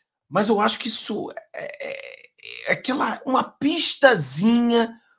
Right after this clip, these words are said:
do que nós iremos ver daqui pra frente. Porque isso aqui não é um caso polêmico, não é uma, não é nada grande.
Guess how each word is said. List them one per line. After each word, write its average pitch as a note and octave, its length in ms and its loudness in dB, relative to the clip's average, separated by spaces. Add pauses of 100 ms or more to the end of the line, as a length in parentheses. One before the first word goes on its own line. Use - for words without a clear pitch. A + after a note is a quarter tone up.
(160)
do F3 260 0
que G#3+ 480 0
nós F#3 580 6
iremos D#3 720 0
ver C3+ 480 0 (200)
daqui C3+ 240 -6
pra B2+ 220 -4
frente. - 460 -18 (280)
Porque A#3 220 2
isso - 120 2
aqui C#4 200 2
não B3+ 180 6
é C4 60 6
um C4+ 180 2
caso D#3+ 680 2
polêmico, C3+ 840 -2
não C#3 160 0
é G#3+ 100 2
uma, F3 380 0
não G#3 240 2
é B3+ 160 6
nada C4+ 260 4
grande. E3 720 2